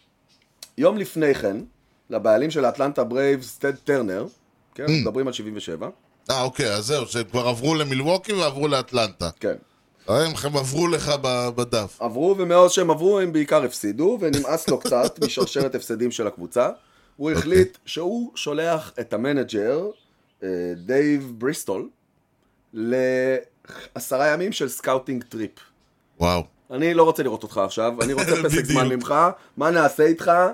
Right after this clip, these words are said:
Speaker 2: לך תביא לי
Speaker 1: כאילו,
Speaker 2: שחקנים.
Speaker 1: בעברית קוראים לזה אבט"ש.
Speaker 2: כן. <laughs>
Speaker 1: שלח אותו לאיזה בסיס בדרום,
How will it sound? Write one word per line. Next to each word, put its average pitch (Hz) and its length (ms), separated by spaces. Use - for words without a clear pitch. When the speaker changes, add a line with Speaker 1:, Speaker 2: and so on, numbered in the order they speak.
Speaker 2:
לך 131 120
תביא 131 340
לי 139 100
Speaker 1:
כאילו, 196 320
Speaker 2:
שחקנים. 196 280
Speaker 1:
בעברית 143 480
קוראים 170 220
לזה 151 220
אבט"ש. - 560
Speaker 2:
כן. 131 180
<laughs> - 1500
Speaker 1:
שלח 165 580
אותו 190 320
לאיזה 160 260
בסיס 147 300
בדרום, 143 540